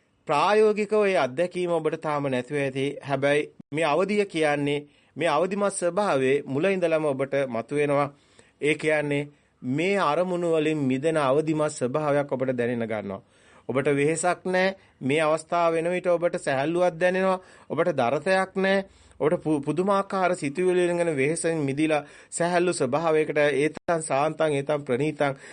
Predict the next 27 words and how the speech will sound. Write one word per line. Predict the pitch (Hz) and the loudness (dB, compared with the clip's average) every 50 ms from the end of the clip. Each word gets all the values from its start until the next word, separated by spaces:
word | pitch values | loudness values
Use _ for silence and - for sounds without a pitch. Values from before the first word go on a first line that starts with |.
| - - | -20 -12
සබ්බ | - - - 151 143 147 151 180 | -10 -4 -2 -2 0 0 -2 -2
සංකාර | - 147 156 156 - 175 175 180 | 0 0 0 2 2 2 2 2
සමතේ | - 170 151 160 180 180 190 190 | 0 0 0 0 0 0 0 0
කියන | 185 190 185 190 | 2 2 0 2
තැනට | 190 175 147 147 160 170 - | 2 0 0 0 0 0 0
එනවා. | 190 190 190 190 190 196 190 196 - - - - - - | 0 2 2 2 2 0 0 -4 -10 -20 -20 -20 -14 -6
හැබැයි | - 160 196 196 190 | 0 2 4 4 4
මෙන්න | 175 180 208 202 | 2 2 2 0
මෙතනයි | 180 170 165 - 196 196 202 208 208 | 0 0 0 0 0 2 2 0 0
සබ්බූපති | 208 190 160 156 170 196 196 208 208 208 208 | 2 0 -2 2 0 2 2 2 0 0 0
පටිනිස්සග්ගෝ | - 175 151 - 185 190 202 196 - - 202 202 190 180 196 214 214 214 - - - - | -2 -2 -2 0 0 0 0 0 0 0 0 0 0 0 0 0 0 -2 -6 -16 -16 -6
ඒ | - 175 | -2 0
අල්ලගත්ත | 185 165 151 165 196 202 190 202 202 202 220 | 2 2 2 2 0 0 0 -2 -2 -2 -4
දේවල් | 190 160 156 165 180 202 208 208 | -2 -2 -2 -2 0 0 0 0
අතහැරෙන්නේ. | 180 151 147 190 202 202 208 214 214 214 220 220 214 - - - - - | 0 -2 -2 -4 -2 -2 0 0 0 0 -2 -4 -6 -10 -16 -20 -20 -8
ඒ | - 160 196 | -4 -2 -2
කෙලෙස් | 196 - 165 160 180 214 214 | -2 0 0 2 2 2 0
ඡය | - - 160 156 175 | 0 0 2 2 2
වෙගෙන | 202 208 208 190 214 214 214 202 | 2 0 0 0 0 0 2 2
යන්නේ. | 175 170 185 202 220 233 226 214 - - - - - | 2 2 2 2 0 0 -2 -4 -6 -12 -20 -14 -4
ඒ | - 190 | -4 -4
තමන්ගේ | 196 - 180 165 180 196 202 202 208 214 202 170 175 180 | -2 0 -2 0 2 0 0 2 2 4 4 4 4 2
ඒ | - 180 185 190 | 2 0 0 0
උපදි | 156 143 - 208 196 208 202 | 0 0 -2 -2 0 -2 -2
ගොඩවල් | 156 160 160 160 202 208 208 208 214 | 0 0 0 2 2 2 2 2 2
වලින් | 214 214 220 202 196 | 0 0 0 -2 -2
මිදෙන්නේ. | 160 143 143 151 208 220 208 208 214 208 | -4 -4 -2 0 0 0 0 0 -2 -4